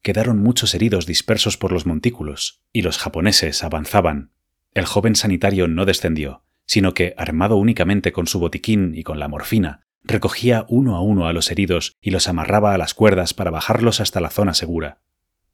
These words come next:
Desde abajo, sus compañeros observaron que descendían los heridos y empezaron a ayudarle. Uno tras otro, ensangrentado, ocultándose ingeniosamente de los japoneses,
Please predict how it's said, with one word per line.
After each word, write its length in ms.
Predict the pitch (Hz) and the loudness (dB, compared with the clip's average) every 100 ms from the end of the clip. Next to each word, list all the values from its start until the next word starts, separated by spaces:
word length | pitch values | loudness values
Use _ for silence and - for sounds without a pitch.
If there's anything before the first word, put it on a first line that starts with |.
| _ | _
Desde 300 | 98 87 78 | 0 0 2
abajo, 500 | 73 101 - 76 - _ | 0 -2 -2 -8 -14 _
sus 240 | - 107 - | -2 0 0
compañeros 560 | 92 87 101 120 113 | 0 2 4 4 2
observaron 580 | 113 95 - 98 87 82 | 0 -2 2 2 2 0
que 140 | 90 | -4
descendían 580 | 82 - 85 82 107 117 | -4 -2 -2 0 2 2
los 160 | 107 95 | 2 0
heridos 400 | 110 92 87 - | 0 0 -2 -4
y 140 | 95 | -6
empezaron 480 | 82 82 - 117 110 | -6 -6 -2 2 4
a 60 | 95 | 2
ayudarle. 580 | 87 101 113 73 71 _ _ _ _ _ _ _ | 2 0 0 -4 -10 _ _ _ _ _ _ _
Uno 220 | 127 143 135 | 2 4 4
tras 260 | 95 - | 2 0
otro, 380 | 117 85 76 - - | 0 -2 -6 -6 -2
ensangrentado, 840 | 85 90 82 76 73 98 82 73 - - - | 0 0 -2 -4 2 2 2 -4 -16 -14 -8
ocultándose 600 | 101 98 - 113 117 120 | -2 0 4 4 4 4
ingeniosamente 840 | 107 - 87 117 - 101 107 95 | 2 0 0 0 2 2 2 2
de 80 | 85 | -2
los 120 | 82 | -4
japoneses, 720 | - 87 85 95 82 76 - | -4 -4 0 0 0 -4 -10